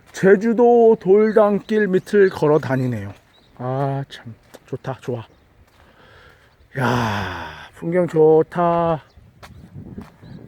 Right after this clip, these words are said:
아, 여기도, 여기도 예쁘네, 집이. 참,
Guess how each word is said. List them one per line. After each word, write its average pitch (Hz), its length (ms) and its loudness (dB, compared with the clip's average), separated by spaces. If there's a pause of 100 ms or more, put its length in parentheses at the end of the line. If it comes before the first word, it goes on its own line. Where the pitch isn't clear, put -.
(440)
아, 143 540 -2
여기도, 117 340 -12
여기도 139 300 0
예쁘네, 147 380 -4
집이. 110 500 -12 (480)
참, - 380 -14